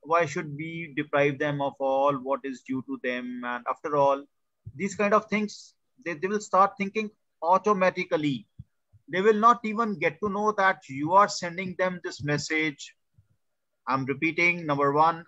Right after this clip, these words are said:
I love Aarti. Number two, Aarti loves me. Number three, whatsoever Aarti has done, has done for my well-being. Number four, what, or part three B, three B, whatsoever Aarti will be doing or shall be doing will be for my well-being.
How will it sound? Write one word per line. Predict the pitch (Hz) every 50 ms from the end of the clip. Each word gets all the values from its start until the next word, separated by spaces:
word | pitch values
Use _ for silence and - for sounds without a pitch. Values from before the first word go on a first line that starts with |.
| -
I | 151 151 156 160 160 165
love | 160 147 139 143 147 151 151 147 147 143 139
Aarti. | 135 135 135 _ - 135 135 135 135 135 135 127
Number | 127 123 123 135 135
two, | - - 147 143 - - 156
Aarti | 165 165 - 202 196 175
loves | 170 170 175 175 170 - - -
me. | 147 147 151 151 151 156 156 151 151 143
Number | 135 131 123 135 131 - _
three, | - 139 139 139
whatsoever | 131 120 139 180 185 - - 220 233 233 233
Aarti | 220 220 214 220 - 220 226
has | 214 -
done, | - 208 202 202
has | 202 202 202
done | - 196 190
for | 180 180 185 180
my | 175 180 175 170 156 151
well-being. | 156 160 156 147 - 160 156 156 160 160 160 160 _ _ _ _ _ _ _ _ _ _ _ _ -
Number | 139 143 156 156 143
four, | - - 151 147 147 147 143 135
what, | 139 147 - - _ -
or | 160 - - -
part | - 165 160 160 - - _ _ _ _ _ _ _ _ _ _ _ _
three | - 160 160 151
B, | 127 139 165 160 143 123 156 _ _ _ _ -
three | 160 165 160 147
B, | 127 165 160 151 123 - _ _ _ _ _ _ _ - - _ _
whatsoever | - 147 180 185 - - 196 190 185 196 202 - 147 147
Aarti | 151 151 143 147 - 175 175 180 180 190 208 _ _ _ _ _ _ - - _ _ 214 226
will | 160 208 247 247
be | 262 254 240
doing | 208 202 202 208 208 208 208 - _ _ _ _ _ -
or | 139 143
shall | - - 180 185 190
be | 180 196 196
doing | 190 185 185 185 190 190 185 156
will | 151 170 165
be | 156 170 165
for | - 156 151 143 135
my | 135 131 127
well-being. | 120 117 113 110 104 107 110 104 101